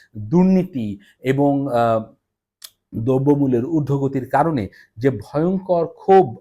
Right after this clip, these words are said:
আহ, সরকার বা রাষ্ট্র ব্যবস্থার প্রতি এই মুহূর্তে বিরাজ করছে, সেখানে, আহ, রাষ্ট্র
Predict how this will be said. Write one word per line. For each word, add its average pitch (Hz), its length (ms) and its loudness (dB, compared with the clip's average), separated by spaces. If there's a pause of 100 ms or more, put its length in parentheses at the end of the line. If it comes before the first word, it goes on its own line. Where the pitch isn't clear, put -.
(100)
আহ, 123 180 -8
সরকার 127 640 -4 (280)
বা 113 80 0
রাষ্ট্র 117 300 -2
ব্যবস্থার 123 380 -6
প্রতি 135 260 -10
এই 123 120 -2
মুহূর্তে 143 300 -4
বিরাজ 131 300 0
করছে, - 360 -10 (260)
সেখানে, 180 640 -4 (260)
আহ, 127 360 -2 (360)
রাষ্ট্র 147 800 2